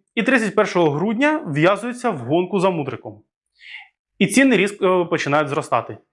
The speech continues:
П'ятдесят мільйонів, сімдесят, дев'яносто, сто.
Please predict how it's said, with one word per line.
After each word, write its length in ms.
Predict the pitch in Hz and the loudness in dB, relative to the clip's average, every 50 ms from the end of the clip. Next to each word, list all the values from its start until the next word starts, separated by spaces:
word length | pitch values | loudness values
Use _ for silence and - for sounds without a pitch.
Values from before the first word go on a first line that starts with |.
| _ _ _ | _ _ _
П'ятдесят 500 | - 160 160 170 165 165 214 214 214 214 | 2 2 4 4 2 2 2 0 0 0
мільйонів, 320 | 208 190 190 185 170 143 - | -2 -4 -4 -2 -4 -4 -6
сімдесят, 680 | - 151 139 143 - - 185 190 202 208 208 196 - - | -6 -4 -4 -4 -4 2 2 4 4 4 0 -2 -6 -12
дев'яносто, 840 | 151 139 143 143 156 160 170 202 226 233 220 - - - 202 196 185 | -6 -6 -2 -2 -2 -2 0 0 0 0 -2 -4 -2 0 0 0 0
сто. 560 | - - - - 240 202 147 113 - - _ | -2 -6 -4 0 2 2 2 0 -6 -10 _